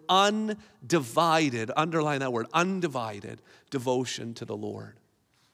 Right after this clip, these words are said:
That there is a natural division of devotion that comes when we invite a marriage partner, when we invite a family into our lives.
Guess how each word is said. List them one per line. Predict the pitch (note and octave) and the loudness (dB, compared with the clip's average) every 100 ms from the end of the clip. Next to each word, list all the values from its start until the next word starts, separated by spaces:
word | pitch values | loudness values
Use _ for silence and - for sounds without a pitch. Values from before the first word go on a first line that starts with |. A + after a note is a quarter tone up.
| _ _ _ _ _ _ _ _ | _ _ _ _ _ _ _ _
That | C3 | 2
there | D#3+ D#3 | 4 4
is | D3+ | 4
a | |
natural | D3 D#3 E3+ F#3+ - G#3 F#3 F3+ F3 | 0 4 6 6 4 2 4 6 4
division | D3+ C3+ C3 G#3 E3 E3+ D#3 | 2 0 6 6 4 0 2
of | D3+ C#3+ | 2 2
devotion | D3 B2+ E3 G#3 - D3 C3 | 0 4 6 6 2 -2 -2
that | C#3 | 2
comes | - G#3 A#3+ D3 B2 | 4 6 4 0 -4
when | D#3 D3 | -2 0
we | D3+ | 0
invite | D3 C3 G3 F3 - - | 0 4 4 4 0 -8
a | C#3 | -2
marriage | D3 F#3+ G#3+ - | 4 6 6 4
partner, | D3+ C3 B2+ | -2 0 0
when | C#3 D3 | -2 0
we | D#3+ D#3 | 2 2
invite | C#3+ F#3+ G3+ - - | 4 4 4 0 -2
a | D#3 | -2
family | - F3+ G#3 G3 D#3 C3+ C3 C3+ - - | 2 4 4 4 2 2 0 -4 -12 2
into | F3+ F#3 - C3+ B2 B2+ A#2+ _ _ _ _ | 2 2 0 -2 -4 -6 -12 _ _ _ _
our | - C#3 C#3+ | 2 4 6
lives. | D#3+ F3 C#3 A2+ - - | 6 6 2 -2 -2 -2